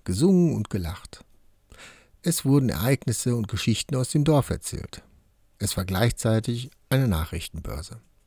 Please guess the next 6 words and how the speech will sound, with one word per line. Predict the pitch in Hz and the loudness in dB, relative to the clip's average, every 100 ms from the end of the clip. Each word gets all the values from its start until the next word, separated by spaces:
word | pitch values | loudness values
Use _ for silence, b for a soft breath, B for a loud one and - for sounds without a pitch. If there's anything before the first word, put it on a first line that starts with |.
| _ _ B B B - | _ _ B B B -2
In | 110 | 2
Börnig | 151 202 190 - - | 6 8 6 2 -2
gab | 160 156 | -2 0
es | - | 0
den | 156 | 0
Spruch, | - - 151 143 - - | -2 0 0 0 -4 -20